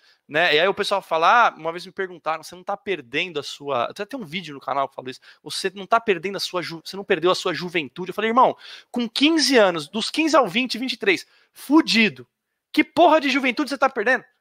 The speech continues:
Tá perdendo o quê?" Não, fala a verdade. É, aproveita quando você puder aproveitar de verdade, né? Eu, eu falo, cara, eu hoje, eu falo pra galera,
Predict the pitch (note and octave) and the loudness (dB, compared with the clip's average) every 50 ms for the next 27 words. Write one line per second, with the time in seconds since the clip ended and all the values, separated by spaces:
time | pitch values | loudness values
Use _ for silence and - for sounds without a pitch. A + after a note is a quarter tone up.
0 | _ _ _ _ - - - - E4+ F4+ F#4 F4+ E4+ - - - D4 C4 F3 B2 | _ _ _ _ -8 -4 0 2 4 4 4 4 2 0 2 4 4 4 4 2
1 | - _ _ _ _ _ _ _ _ _ _ _ _ _ _ _ - C4+ B3 D#4+ | 0 _ _ _ _ _ _ _ _ _ _ _ _ _ _ _ -4 -2 0 2
2 | F4+ D#4 C#4+ B3 A3 G3+ F#3 - - - - - - - _ _ _ - B3 - | 2 2 2 4 4 4 4 2 -2 -18 -20 -18 -18 -18 _ _ _ -4 -4 -4
3 | - C#4+ C#4+ A3+ E3+ G#3+ D4 D4+ - A3+ G#3+ - A#3+ B3 B3 - C4+ - - F#3 | -2 -4 -4 -2 0 0 0 0 -2 -6 -8 -8 -8 -8 -8 -12 -12 -12 -8 -2
4 | F3+ A3 C4+ C#4 B3+ A3 G3 F#3+ F3+ G3+ G3+ F#3 E3+ D#3+ C#3+ D#3 E3+ E3+ - - | 2 2 2 2 0 -4 -6 -6 -6 -6 -6 -8 -8 -10 -8 -6 -6 -6 -8 -12
5 | - _ _ _ _ - A#3+ A3+ A3 A#3+ D4+ D#4 G#3+ A3 C4+ B3+ - A#3+ B3 A#3+ | -20 _ _ _ _ -4 -2 -2 0 0 0 2 2 2 2 2 2 2 2 2
6 | G3+ - F#3+ F3 F3+ E3 - F3 G3+ F#3+ E3 F#3+ A3 G3+ D#3 C#3 B2 - - - | 2 2 2 2 2 0 0 0 0 2 2 2 2 2 0 -4 -14 -12 -10 -8
7 | D#3 - F#3 F#3 F3+ - D3+ C3 B2+ A#2 A2+ A2 G#2+ A2+ B2 | -6 -4 -4 -4 -2 -2 -2 -2 -2 -2 -4 -6 -8 -10 _